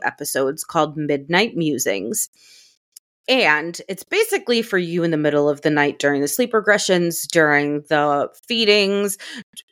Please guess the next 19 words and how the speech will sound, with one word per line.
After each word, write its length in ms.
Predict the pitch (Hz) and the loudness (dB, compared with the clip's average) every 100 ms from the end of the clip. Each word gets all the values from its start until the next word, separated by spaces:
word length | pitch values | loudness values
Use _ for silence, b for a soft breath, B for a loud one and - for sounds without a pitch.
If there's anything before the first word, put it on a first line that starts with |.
| - | 0
So 240 | - 208 | 4 4
you 640 | 190 175 196 233 269 320 - | 4 0 0 2 2 0 -2
can 220 | 220 180 | -2 -2
just 280 | 170 160 - _ _ | -2 -6 -12 _ _
tag 340 | - - 180 208 | -12 0 2 2
along 400 | 220 190 196 202 | 0 0 0 -2
like 220 | 165 131 _ _ | -6 -8 _ _
friends 680 | - - 214 247 285 320 311 - B B _ _ - | -16 0 4 4 2 -2 -4 -10 B B _ _ -2
in 220 | 185 165 - | 0 0 0
our 680 | 170 180 190 185 196 196 190 _ | 2 2 2 2 0 -2 -8 _
conversations 840 | - 156 165 160 208 220 254 247 233 | -8 -6 -6 0 0 2 0 0 -2
about 260 | 170 139 | -2 -2
the, 440 | 165 156 147 147 151 _ _ _ _ _ _ _ _ _ - - | -2 -2 -2 -2 -4 _ _ _ _ _ _ _ _ _ -10 -2
all 180 | 330 370 | 0 0
of 140 | 160 | -2
the 80 | 151 | -4
different 340 | 131 139 139 | -4 -4 -4
dynamic 480 | 156 151 147 147 151 | 0 0 2 0 -2
parts 340 | - 151 - | 0 0 0